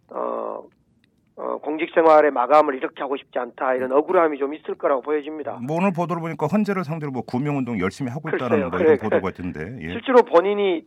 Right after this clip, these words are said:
Speaker 1: 줄기차게 청문 과정에 의혹에 대해서 해-,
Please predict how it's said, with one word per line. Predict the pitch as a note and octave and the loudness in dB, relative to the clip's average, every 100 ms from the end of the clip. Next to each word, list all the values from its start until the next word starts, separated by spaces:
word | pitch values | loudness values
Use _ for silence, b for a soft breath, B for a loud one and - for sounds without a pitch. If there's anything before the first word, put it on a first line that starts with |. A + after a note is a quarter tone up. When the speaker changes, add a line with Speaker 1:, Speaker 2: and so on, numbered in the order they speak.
| - | -12
Speaker 1:
줄기차게 | F#3 A3+ A3 G3 F#3+ | -14 -4 0 2 2
청문 | G3+ G#3+ G3 | -2 -2 4
과정에 | E3+ E3 E3 D#3+ G3 B3 - _ _ _ _ _ _ _ _ _ _ - | 6 6 6 4 0 0 -6 _ _ _ _ _ _ _ _ _ _ -10
의혹에 | F#3 A#3 B3+ A#3 | -4 6 6 8
대해서 | A#3 A3+ A3+ G#3+ F#3+ - - | 6 6 6 4 2 -2 -6
해-, | C4+ | -6